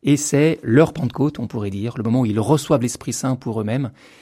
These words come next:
Et comme les apôtres sortent de la maison pour, euh, annoncer la bonne nouvelle, eh ben, le confirmé, adulte dans la foi, est invité ensuite à proclamer très largement Jésus ressuscité autour de lui.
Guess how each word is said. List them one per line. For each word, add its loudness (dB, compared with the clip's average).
Et -6
comme 2
les 4
apôtres 2
sortent -2
de 0
la 4
maison 4
pour, -4
euh, -6
annoncer 2
la 0
bonne 0
nouvelle, -2
eh 2
ben, 4
le 4
confirmé, 0
adulte -2
dans 0
la -2
foi, -2
est -4
invité -4
ensuite -8
à -6
proclamer -2
très -6
largement -2
Jésus 0
ressuscité -6
autour -6
de -10
lui. -10